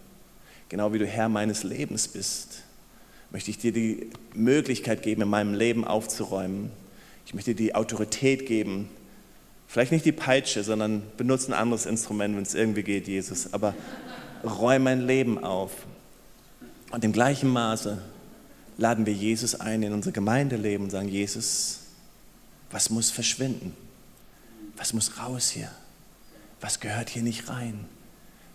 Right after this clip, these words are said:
damit das Bild, was du hast, groß wird?“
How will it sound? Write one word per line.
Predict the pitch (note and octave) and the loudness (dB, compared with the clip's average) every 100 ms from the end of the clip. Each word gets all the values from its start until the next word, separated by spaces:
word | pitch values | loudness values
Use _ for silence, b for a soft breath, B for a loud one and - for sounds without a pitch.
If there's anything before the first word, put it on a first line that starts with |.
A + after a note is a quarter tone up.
| - | -2
damit | A#2 G#2+ G#2+ | 2 4 4
das | G#2 - | 4 2
Bild, | - C3 C3 A#2+ | 2 -4 -2 -2
was | G#2 - - | -2 -2 0
du | C3+ C#3+ | 0 2
hast, | G#2 G2 - - - - - - - B B B - | 0 -4 -6 -8 -10 -20 -20 -20 -20 B B B -14
groß | - A#2 A2+ - | -4 -2 0 -2
wird?“ | G2 F#2 - | -4 -6 -8